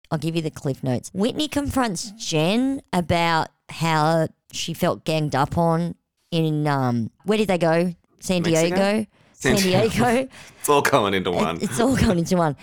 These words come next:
Speaker 1: And Jen's like, "I'm confused. I had no idea you felt like that." And look, it's just all about the fact that Angie fifteen K wants them to wrap up that convo. <laughs> I did think that was
Speaker 2: Mm.
Speaker 1: funny when she's like, "Wrap it up," 'cause she wants to accuse Jen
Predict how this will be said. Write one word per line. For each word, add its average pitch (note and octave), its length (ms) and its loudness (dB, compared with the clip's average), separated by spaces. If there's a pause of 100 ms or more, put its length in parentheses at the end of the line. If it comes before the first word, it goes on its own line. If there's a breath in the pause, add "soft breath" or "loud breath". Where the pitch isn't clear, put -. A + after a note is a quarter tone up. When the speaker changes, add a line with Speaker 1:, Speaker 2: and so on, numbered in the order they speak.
(380 loud breath)
Speaker 1:
And A#3 180 2
Jen's B3+ 300 0
like, A#3 200 0
"I'm G#3 280 0
confused. F#3 500 -2
I E3+ 60 2
had E3 180 0
no D#3+ 140 0
idea D#3 240 0
you D3 100 2
felt C#3 260 0
like B2+ 260 -2
that." B2 280 -4 (400)
And F3+ 260 -2
look, F3+ 200 -2 (100)
it's - 300 -4
just D#4+ 200 -6
all B3+ 140 2
about G3+ 200 0
the F3 40 -2
fact E3+ 220 -2
that E3 120 -2
Angie D#3 300 0
fifteen C#3 400 -2
K C3+ 480 -2
wants E3+ 240 0
them D#3+ 180 0
to D3+ 120 2
wrap D3+ 320 0
up G#3 160 0
that A3+ 220 -4
convo. F#3 680 2
<laughs> - 40 -14
I F#3+ 80 0
did F3 160 -2
think F3 180 0
that D3 140 0
was F#3 160 0
Speaker 2:
Mm. - 60 -12
Speaker 1:
funny D3 340 0
when F3+ 100 -2
she's D#3 220 -6
like, D#3 180 2
"Wrap E3+ 300 0
it D#3+ 100 0
up," D3 340 0 (480 loud breath)
'cause G3+ 140 -2
she F#3 180 0
wants F3+ 260 -2
to F#3 100 0
accuse D3+ 600 -2
Jen C#3+ 520 0